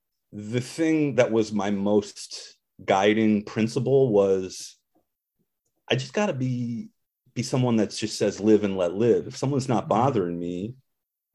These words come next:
Speaker 1: I, what does it have to do with me? And what Edward Albee is saying in that play, I don't think he's, he doesn't mean to provide any answers, but he's kind of asking you,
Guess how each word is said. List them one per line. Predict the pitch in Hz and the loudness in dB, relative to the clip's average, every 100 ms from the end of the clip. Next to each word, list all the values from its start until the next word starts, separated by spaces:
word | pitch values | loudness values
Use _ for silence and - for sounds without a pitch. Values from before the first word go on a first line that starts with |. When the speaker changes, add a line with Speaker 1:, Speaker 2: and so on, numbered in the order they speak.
| _ _ _ - | _ _ _ -18
Speaker 1:
I, | - - - - 127 | -14 -12 -12 -12 -4
what | 131 | -2
does | 135 143 | 0 2
it | |
have | 139 | 2
to | 135 | 2
do | 113 175 | 0 2
with | 131 | 2
me? | 98 78 78 _ _ _ _ | -2 -10 -14 _ _ _ _
And | 110 | 4
what | 110 110 | 6 6
Edward | 120 135 131 | 4 6 6
Albee | 101 95 101 120 123 127 | 6 2 2 0 0 -2
is | 101 | -6
saying | - 107 110 | 0 2 2
in | 101 | 2
that | 92 90 | -2 -4
play, | - 101 113 | -4 0 2
I | |
don't | 107 113 | 2 0
think | 120 107 | -2 -2
he's, | 104 - - | -4 -6 -16
he | - 120 | -2 4
doesn't | 127 139 | 6 6
mean | 123 113 | 4 2
to | - | 0
provide | 117 95 95 101 | 0 2 2 2
any | 101 87 82 | 0 -4 -6
answers, | 92 107 131 123 | -4 -2 0 -2
but | - - | 0 -4
he's | - 107 | -4 -8
kind | - 107 | -4 -2
of | 95 | 0
asking | 92 107 104 - 104 101 | 0 0 -2 -2 0 2
you, | 110 120 110 90 82 | 4 4 2 0 -6